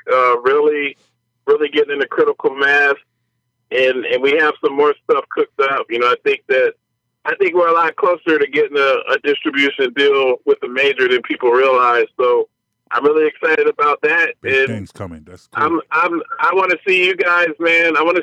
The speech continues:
Speaker 1: see you guys on terrestrial radio if that's something that you're interested in doing. So I'm, I'm, I'm looking forward to seeing how your show matriculates. Um, I was just talking to Ryan Lennox over at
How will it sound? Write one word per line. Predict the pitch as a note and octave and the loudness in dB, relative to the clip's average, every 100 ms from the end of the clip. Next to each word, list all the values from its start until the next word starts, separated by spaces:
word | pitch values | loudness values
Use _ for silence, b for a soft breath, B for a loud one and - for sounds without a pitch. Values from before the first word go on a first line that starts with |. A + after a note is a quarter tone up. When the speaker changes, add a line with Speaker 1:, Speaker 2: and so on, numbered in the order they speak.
| - | -4
Speaker 1:
see | E3+ | -2
you | E3+ | -2
guys | F3 D#3+ D#3 D#3 D3 _ _ _ _ _ _ _ - | 0 2 2 0 -4 _ _ _ _ _ _ _ 0
on | D#3 D3+ | 0 0
terrestrial | - D#3 D#3+ D#3+ E3 D#3 | 0 0 2 0 2 2
radio | D3+ E3 D#3+ D#3 | 4 2 2 0
if | C#3+ | 0
that's | D#3 - | -2 0
something | E3 D3 | -2 0
that | C#3+ - | -2 0
you're | C#3+ | 0
interested | D3 D3+ - D3 C3+ | 0 -2 -4 -2 0
in | B2+ | 0
doing. | C3+ D3 C3 A#2 - | 0 2 0 -2 -2
So | A#2+ | 0
I'm, | B2 C3+ B2+ - | 2 0 -4 -4
I'm, | B2 C3 - | -4 -4 -6
I'm | A#2+ C3 | -6 -2
looking | C#3 D3 C3 | -2 -2 -2
forward | D3 C#3+ C#3+ C3 | 2 4 2 0
to | B2+ - | -6 -4
seeing | C#3+ C3+ C3 C#3 _ _ _ - | 0 2 0 -2 _ _ _ -6
how | D3+ | -2
your | C3+ D3 - | 2 0 0
show | D#3+ C#3 | -4 -2
matriculates. | C3+ B2 E3 D3 C#3+ C3+ C3 B2+ _ _ _ _ _ - | -2 -2 -2 -2 0 0 0 -2 _ _ _ _ _ -4
Um, | B2 B2+ B2 | 0 0 0
I | C#3 D#3 | 0 0
was | C#3+ C3+ | 0 0
just | D#3 - | -2 -2
talking | D#3 D#3+ D3 | -4 -2 -2
to | |
Ryan | C3+ C#3+ D3 D3 C3+ C3+ _ _ _ _ | 0 2 2 2 0 -4 _ _ _ _
Lennox | C#3 D#3 D3 - | 0 0 0 -2
over | C#3 | 0
at | C#3 | 0